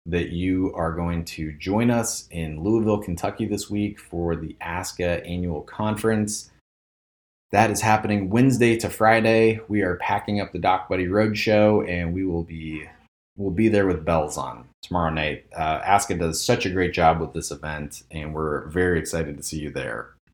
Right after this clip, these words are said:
We know there's education taking place for attendees, uh, during the day tomorrow. The first chance you'll have to check out the exhibit hall if you're an attendee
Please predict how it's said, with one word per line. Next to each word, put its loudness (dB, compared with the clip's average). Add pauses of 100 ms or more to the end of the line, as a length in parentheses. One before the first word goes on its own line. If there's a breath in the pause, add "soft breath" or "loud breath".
(280)
We 4
know 8
there's 2
education 0
taking -4
place 0
for -2
attendees, -2
uh, 2
during 0
the 0
day 4
tomorrow. 4
The 2
first 0
chance 2
you'll 0
have 2
to -12
check -2
out 0
the 0
exhibit -2
hall 0
if -8
you're -2
an -2
attendee -4